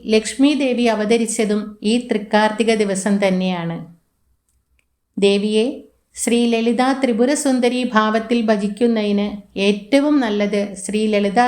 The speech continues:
സഹസ്രനാമമാണ്. നാളെ ഒരു നെയ്വിളക്കെങ്കിലും കത്തിക്കുക. നാളത്തെ ദിവസം നൂറ്റിയെട്ട് ദീപങ്ങൾ തെളിയിക്കണം, അതാണ് ഉത്തമം.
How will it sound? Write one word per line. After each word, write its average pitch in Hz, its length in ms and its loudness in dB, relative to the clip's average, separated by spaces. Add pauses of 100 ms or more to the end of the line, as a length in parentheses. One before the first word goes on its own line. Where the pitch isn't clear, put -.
(120)
സഹസ്രനാമമാണ്. 196 1040 -2 (1300)
നാളെ 196 340 2 (520)
ഒരു 247 180 4 (100)
നെയ്വിളക്കെങ്കിലും 233 920 0 (300)
കത്തിക്കുക. 190 520 -2 (1600)
നാളത്തെ 269 640 2
ദിവസം 240 400 0 (340)
നൂറ്റിയെട്ട് 262 800 2 (120)
ദീപങ്ങൾ 233 420 0 (120)
തെളിയിക്കണം, 220 560 0 (760)
അതാണ് 214 480 2 (240)
ഉത്തമം. 190 420 0